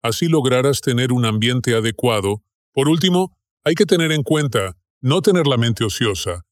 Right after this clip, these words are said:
sino que tendrán su mente ocupada de tal manera que el varón pueda en forma óptima controlar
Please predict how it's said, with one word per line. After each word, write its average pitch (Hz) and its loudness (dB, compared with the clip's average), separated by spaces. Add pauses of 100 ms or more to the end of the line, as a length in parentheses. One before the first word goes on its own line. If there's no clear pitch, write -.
(160)
sino 196 0
que 202 -2
tendrán 131 0
su 160 -2
mente 135 0
ocupada 123 0
de 120 -2
tal 107 -2
manera 139 0
que - -4
el 117 0
varón 117 0
pueda 104 0
en 104 -2
forma 120 -2
óptima 131 0
controlar 120 0